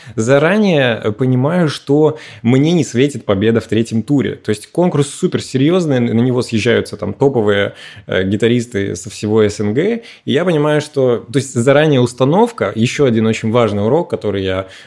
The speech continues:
вот в свое время прошел, заранее неправильно просто настроился. То есть почему-то я даже не поверил, что я выйду в финал. Э, конкурс состоял, напомню, из трех туров. И я готовил только первый.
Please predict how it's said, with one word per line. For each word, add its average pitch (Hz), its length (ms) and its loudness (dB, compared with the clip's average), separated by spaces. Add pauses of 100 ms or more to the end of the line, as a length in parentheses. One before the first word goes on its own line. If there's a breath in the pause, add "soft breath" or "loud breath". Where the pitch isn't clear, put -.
вот - 160 -14
в - 80 -20
свое 113 200 2
время 104 260 2
прошел, 135 340 -2
заранее 147 360 2
неправильно 123 460 2
просто 110 320 -2
настроился. 92 600 -4 (440 loud breath)
То - 40 -16
есть - 140 -14
почему-то 135 300 -2
я 113 80 6
даже 110 180 2
не 110 80 2
поверил, 120 320 4
что - 180 -4
я 98 80 2
выйду 107 220 0
в - 40 -8
финал. 98 360 -6 (400 loud breath)
Э, 98 160 0
конкурс 156 320 0
состоял, 113 360 0
напомню, 107 360 0
из 98 80 -6
трех 110 220 -4
туров. 95 360 -4
И 135 60 2
я 156 320 2
готовил 139 400 2
только 135 340 2
первый. 95 380 -2